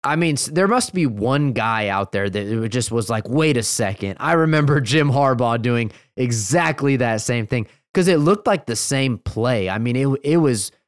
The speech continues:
kinda wild. And so, yeah, that, that was fantastic. It was, you know, playmakers just make plays, and you can't coach that. You can't teach that. That's just who he is.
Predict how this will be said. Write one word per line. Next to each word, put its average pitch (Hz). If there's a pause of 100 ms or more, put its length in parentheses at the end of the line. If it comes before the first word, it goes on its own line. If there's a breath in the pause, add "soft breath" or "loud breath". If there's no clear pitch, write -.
(280)
kinda 165
wild. 101
And 107
so, 110 (400 soft breath)
yeah, 139
that, 160
that 196
was 143
fantastic. 98
It 135
was, 139 (720)
you 151
know, 120 (600)
playmakers 196
just 127
make 110
plays, 110 (280)
and 127
you 135
can't 190
coach 120
that. 120
You 107
can't 131
teach 117
that. 113
That's 170
just 151
who 127
he 107
is. 107